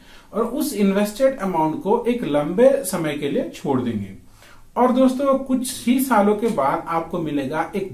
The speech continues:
बहुत ही शानदार return दोस्तों। तो इस calculation के लिए दोस्तों हम help लेंगे ग्रो का।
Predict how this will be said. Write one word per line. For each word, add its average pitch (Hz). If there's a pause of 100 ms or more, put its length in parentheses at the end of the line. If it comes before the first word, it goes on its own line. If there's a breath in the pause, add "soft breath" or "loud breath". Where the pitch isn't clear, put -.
(100)
बहुत 226
ही 220
शानदार 151 (240 loud breath)
return 120
दोस्तों। 101 (500 soft breath)
तो -
इस 233
calculation 262
के 254
लिए 247
दोस्तों 240
हम 208 (320)
help 180
लेंगे 147
ग्रो 117
का। -